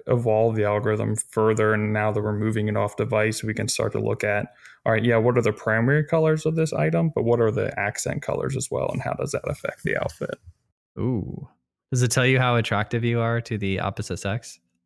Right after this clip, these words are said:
Speaker 1: Uh, it does not. Not yet.
Speaker 2: Oh,
Speaker 1: We're
Speaker 2: okay.
Speaker 1: trying to work on a partnership with Tinder. No, but <laughs>
Speaker 2: <laughs> That's what I'm talking about. That's a
Speaker 1: <laughs>
Speaker 2: serious partnership. It'll read the text of the messages back and forth, and when it s-,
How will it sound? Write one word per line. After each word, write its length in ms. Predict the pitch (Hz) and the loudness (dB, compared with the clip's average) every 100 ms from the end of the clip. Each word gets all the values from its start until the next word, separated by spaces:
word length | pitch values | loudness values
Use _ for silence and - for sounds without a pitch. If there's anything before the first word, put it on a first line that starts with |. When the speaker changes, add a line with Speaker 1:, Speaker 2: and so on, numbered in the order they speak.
| _ - | _ -2
Speaker 1:
Uh, 360 | 156 151 151 135 | 4 8 8 6
it 120 | 143 | 4
does 200 | 156 139 | 4 6
not. 420 | 135 120 170 - | 6 4 0 -2
Not 320 | - 139 151 156 | 0 2 2 2
yet. 240 | 131 - | 2 2
Speaker 2:
Oh, 180 | 101 87 - - - _ - | -2 -4 -8 -18 -20 _ -6
Speaker 1:
We're 160 | 117 | -2
Speaker 2:
okay. 40 | 131 | 0
Speaker 1:
trying 220 | 143 139 | 2 2
to 80 | 127 | 2
work 220 | 127 127 | 0 -2
on 80 | 127 | -4
a 40 | |
partnership 560 | - 123 120 113 120 - | -2 -2 -2 -4 -6 -8
with 140 | - | -10
Tinder. 340 | - - - - | -8 -8 -8 -8
No, 200 | - - - | -8 -8 -8
but 180 | 160 - 156 | -6 -4 -2
<laughs> 40 | |
Speaker 2:
<laughs> 1200 | - 170 170 185 185 185 180 175 156 131 _ _ 139 | 0 2 2 2 0 0 -4 -4 -8 -10 _ _ -2
That's 240 | 160 175 | -2 0
what 60 | 202 | 0
I'm 80 | 165 | 0
talking 360 | 160 202 180 | 2 2 2
about. 340 | 131 123 110 80 | 2 2 2 2
That's 260 | 123 160 | 0 0
a 60 | 156 | 0
Speaker 1:
<laughs> 160 | 143 139 | 2 4
Speaker 2:
serious 460 | 147 151 147 - - - | 4 2 0 -4 -14 -10
partnership. 360 | 156 190 165 131 | -4 -2 -2 -2
It'll 420 | 135 135 139 131 - | 0 0 -4 -8 -8
read 240 | 127 139 147 | -2 0 0
the 60 | |
text 460 | 143 156 143 - - | -2 0 -2 -4 -6
of 220 | 110 120 | -2 -2
the 120 | 117 | 0
messages 380 | 113 113 127 139 | 2 0 0 0
back 180 | 147 147 | 2 0
and 120 | 151 | 0
forth, 260 | 151 160 160 | 0 0 -2
and 80 | 131 | -4
when 80 | 123 | -4
it 160 | 113 - - | -4 -6 -4
s-, 340 | 143 - - | -4 -6 -16